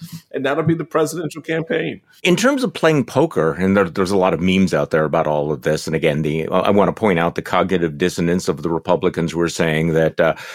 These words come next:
Speaker 2: Joe Biden is just, uh, so senile and so out of it that he's not capable of doing
Speaker 1: Right.
Speaker 2: anything,
Speaker 1: <laughs>
Speaker 2: but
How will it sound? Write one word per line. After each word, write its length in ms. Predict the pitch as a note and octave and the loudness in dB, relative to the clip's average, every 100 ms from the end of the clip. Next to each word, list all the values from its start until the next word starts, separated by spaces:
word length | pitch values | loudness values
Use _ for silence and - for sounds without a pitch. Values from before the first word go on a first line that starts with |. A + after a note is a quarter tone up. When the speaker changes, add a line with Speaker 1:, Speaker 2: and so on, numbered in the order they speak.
| - - A#2+ A#2 | -16 -16 -12 0
Speaker 2:
Joe 180 | D3+ | 0
Biden 360 | D#3 C3+ C#3 B2+ | 2 -2 0 0
is 120 | A#2 | -2
just, 320 | G#2+ A#2+ - | 0 -2 0
uh, 140 | A2+ G#2 | -2 -2
so 240 | - B2 | 0 0
senile 560 | A2+ - B2+ G#2+ G#2+ A2+ | 0 0 2 2 2 2
and 100 | A2 | 2
so 200 | G#2+ G#2 | 0 2
out 160 | A2 | 2
of 80 | A2 | 0
it 40 | G#2 | -2
that 100 | G2+ | -2
he's 120 | G2+ | 0
not 200 | G#2 - | 0 0
capable 420 | A#2 G#2 G2+ C#3+ | -2 -2 0 4
of 140 | F3 F#3+ | 4 6
doing 160 | - | 6
Speaker 1:
Right. 20 | |
Speaker 2:
anything, 500 | G#2 G#2+ C3+ F#2 F2 - | 6 4 4 2 2 0
Speaker 1:
<laughs> 60 | G3 | 0
Speaker 2:
but 340 | A3 A#2 G#2 | 4 4 2